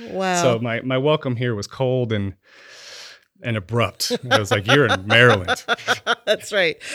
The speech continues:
Speaker 1: But, uh,
Speaker 2: So
Speaker 1: I like
Speaker 2: not
Speaker 1: it.
Speaker 2: the one moral of that story is not everything on the internet is true.
Speaker 1: It's not, no.
Speaker 2: <laughs>
Speaker 1: I couldn't believe I didn't, I,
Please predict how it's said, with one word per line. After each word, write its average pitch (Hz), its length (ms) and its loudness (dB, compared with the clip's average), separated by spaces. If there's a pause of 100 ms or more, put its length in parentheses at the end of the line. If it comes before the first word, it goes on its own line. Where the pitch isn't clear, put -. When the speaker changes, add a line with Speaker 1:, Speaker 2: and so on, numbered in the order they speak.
(220)
Speaker 1:
But, 214 160 8
uh, 196 460 8
Speaker 2:
So - 40 2
Speaker 1:
I 165 60 6
like 196 140 2
Speaker 2:
not 240 200 8
Speaker 1:
it. - 100 -10 (300)
Speaker 2:
the 233 420 4
one 240 320 2
moral 170 300 2
of 151 80 -2
that 175 160 2
story 180 300 0
is 165 180 -4
not 214 220 -2
everything 294 320 -4
on 254 140 -2
the 156 200 -4
internet 220 340 -2
is 165 140 -4
true. 254 400 -2
Speaker 1:
It's 113 240 -4
not, 117 320 2
no. 196 280 4
Speaker 2:
<laughs> 254 40 8 (400)
Speaker 1:
I 143 120 4
couldn't 165 240 4
believe 143 280 6
I 120 80 6
didn't, 113 320 0
I, 101 220 -2